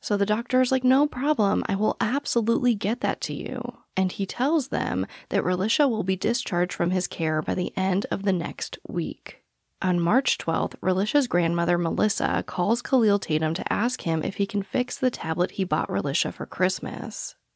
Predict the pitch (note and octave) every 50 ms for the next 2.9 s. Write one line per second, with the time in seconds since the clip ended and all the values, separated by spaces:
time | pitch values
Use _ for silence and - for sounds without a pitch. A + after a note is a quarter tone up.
0 | - - - - G3+ F#3+ - F#3 F#3 F#3+ - - - - - D3 C#3 D3+ - -
1 | - - F3 D#3+ D#3+ E3+ - - E3+ - - - F#3+ G3 - - D#3+ D#3+ D#3 D3+
2 | - - - - - F3 F3 G3 A#3+ B3+ - - - - - - - G#3 -